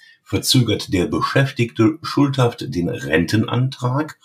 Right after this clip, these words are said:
oder bezieht er Altersrente nach Paragraph zweihundertsechsunddreißig, zweihundertsechsunddreißig a S G B römisch sechs,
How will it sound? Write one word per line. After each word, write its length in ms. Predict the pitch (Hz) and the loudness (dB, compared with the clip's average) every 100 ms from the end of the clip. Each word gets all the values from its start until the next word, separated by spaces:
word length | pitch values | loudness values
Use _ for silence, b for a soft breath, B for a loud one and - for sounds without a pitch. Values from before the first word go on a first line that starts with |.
| B B B B B - | B B B B B 4
oder 220 | 147 151 | 6 6
bezieht 420 | 113 - - 131 | 4 0 0 0
er 280 | - - - | 0 -4 -2
Altersrente 680 | 85 90 98 - 98 113 110 | -2 0 -2 -2 0 0 0
nach 320 | 92 82 - | -2 -4 -6
Paragraph 280 | 80 82 76 | -6 -4 -4
zweihundertsechsunddreißig, 680 | - 78 78 - 67 69 | -4 -4 -4 -4 -4 -4
zweihundertsechsunddreißig 580 | - 73 73 - - - | -4 -4 -4 -4 -6 -6
a 220 | - 73 | -4 -4
S 160 | 76 - | -4 -4
G 120 | - | -4
B 180 | 69 65 | 0 0
römisch 440 | 62 65 - - - | 2 0 -2 -10 -16
sechs, 640 | 67 87 131 - - - | -6 -2 -2 -2 -10 -10